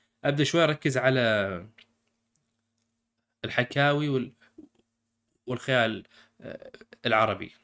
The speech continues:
والأدب ال-، الخيال العربي. أوكي، خلينا نقول يعني بالتحديد أسولفك عن العصور ال-، العباسية مثلا وال-،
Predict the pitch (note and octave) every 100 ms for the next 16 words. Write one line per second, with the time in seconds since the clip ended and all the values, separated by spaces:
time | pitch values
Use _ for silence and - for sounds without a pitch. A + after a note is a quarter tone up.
0 | _ _ _ _ _ _ _ _ _ _
1 | - B2 C3 C3 C#3 D3 C#3+ C3+ - -
2 | - D2+ - C3 C#3 C3 A2 G#2+ G2 F2+
3 | - _ _ _ _ _ _ _ _ _
4 | _ _ A2+ - C3 C3 B2+ B2+ A2+ -
5 | - - - B2 B2+ B2 B2 - B2+ C3
6 | C#3 C#3+ C#3 _ _ - B2 C3 C3 A#2+
7 | A#2+ A2+ A#2+ C3+ A2+ G#2+ - - - -
8 | - _ - - - F2+ G#2 A#2+ A2+ A#2
9 | - A2+ G#2 G2+ G2+ A2+ A#2 A2 F#2+ -
10 | -